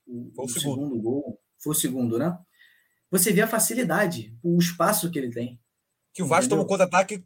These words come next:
Speaker 2: quatro defensores, dois do São Paulo, e mesmo assim o contra-ataque encaixa e sai o gol do São Paulo.
Speaker 1: Encaixa, impressionante, cara. Pô, eu, eu tava na, eu tava acompanhando pelo Google, né? Aí quando o Vasco empatou com o Galo, eu falei assim, "Caraca, que bom,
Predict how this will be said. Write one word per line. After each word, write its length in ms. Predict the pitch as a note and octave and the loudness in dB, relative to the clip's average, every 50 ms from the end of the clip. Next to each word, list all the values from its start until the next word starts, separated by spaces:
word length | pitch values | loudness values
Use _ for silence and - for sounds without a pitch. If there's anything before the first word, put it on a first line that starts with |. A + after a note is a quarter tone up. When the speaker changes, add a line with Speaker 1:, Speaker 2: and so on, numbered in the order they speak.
| _ _ _ _ _ - | _ _ _ _ _ 4
Speaker 2:
quatro 320 | - F#3+ G#3 G#3 - A3 | 6 6 6 6 4 2
defensores, 640 | G3 G#3 G3 - F#3+ F3 - E3 F3 G#3 A3 F3+ D#3 | 0 0 2 0 -2 -4 -2 -2 -4 -4 -4 -4 -8
dois 320 | C3 B2 D3 G#3 A#3+ B3+ A3 | -6 2 6 6 6 6 4
do 80 | A3+ | -2
São 220 | F3 - F#3+ D#3 D3 | -4 -4 -4 -4 -2
Paulo, 240 | D#3 D#3+ F#3 A#3 | 0 0 0 0
e 80 | A3 F3+ | -2 -2
mesmo 180 | F#3 A3 B3 B3+ | -2 0 0 0
assim 180 | A3 - A#3 | 0 -2 -2
o 40 | A3 | -2
contra-ataque 420 | F3+ A#3 A3+ - - - G3+ - G#3+ | -2 -4 -4 -2 -4 -6 -6 -6 -6
encaixa 340 | F3+ F3 E3 G3 A3 - G#3+ | -4 0 0 0 0 0 -4
e 20 | |
sai 140 | - A3+ A3 | -2 -2 -2
o 40 | G3+ | -2
gol 120 | F#3 F#3+ | -2 -2
do 60 | F3+ F#3 | -2 -2
São 120 | G3+ F#3 | -4 -4
Paulo. 160 | D#3+ - - - _ _ _ _ _ _ G#3 | -4 -8 -12 -20 _ _ _ _ _ _ -6
Speaker 1:
Encaixa, 640 | A3 A3+ - - F3 F3+ G#3 A#3+ A#3+ - - G3+ F3+ | -6 -4 2 4 6 8 8 8 6 4 4 2 4
impressionante, 920 | F3 F3 F3 G#3 A#3 - - B3+ A#3+ G#3 G#3+ A#3 B3+ C#4 B3 - - - | 4 4 4 2 -2 -2 -2 -2 0 0 0 0 2 0 0 -2 -4 -4
cara. 260 | - D#3+ C#3 C3 - | -2 -2 -2 -2 -2
Pô, 200 | - - F3 G3+ | 0 2 2 2
eu, 80 | F3+ | 2
eu 140 | F#3+ G3 F3 | 2 0 2
tava 260 | F3 G#3 G#3+ G#3 G#3+ G#3+ | 4 4 4 6 4 2
na, 180 | G#3 G3+ G3 F#3+ F3+ F3+ | 2 2 0 0 -2 -2
eu 80 | F#3 E3+ | -2 0
tava 200 | F#3 F#3+ G3+ G3+ | 0 0 0 0
acompanhando 340 | G3+ G3+ F3 G3 G3+ G3+ F3 | -2 -2 0 0 -2 -2 -2
pelo 160 | A3 A#3+ A#3 | -2 -2 0
Google, 400 | F3+ E3+ - - D#3+ D3+ D3 C#3+ | 2 4 4 4 2 0 0 0
né? 240 | D3+ D#3 D#3+ D#3+ - - - _ _ _ _ _ _ _ _ _ _ | -2 -2 -2 -4 -6 -10 -18 _ _ _ _ _ _ _ _ _ _
Aí 140 | - E3+ F3+ | -6 -4 -4
quando 160 | F3+ A#3+ A#3 | -2 0 2
o 20 | A3 | 4
Vasco 240 | A3 B3 A#3 - B3 | 4 2 2 0 -2
empatou 360 | A3+ A3+ A3 G#3+ G#3+ G#3 G#3+ | -2 0 0 -2 -2 -6 -8
com 120 | A#3 A3+ | -6 -2
o 40 | G#3+ | 0
Galo, 260 | G#3 G3+ G3+ G3+ A3 | 2 2 2 2 0
eu 180 | A3 G#3+ - F#3 | -2 -4 -4 -6
falei 160 | G#3 G3+ G#3 | -6 -6 -4
assim, 200 | - - F#3 F3 | -4 -2 -2 -2
"Caraca, 460 | F3 G3+ G3 F#3+ G3+ G#3+ G#3 - - | -2 -2 -2 -2 -2 -4 -4 -6 -12
que 120 | - - G3 | -12 -8 -4
bom, 280 | F3 E3 E3+ F#3 G#3 | -2 -2 0 0 -2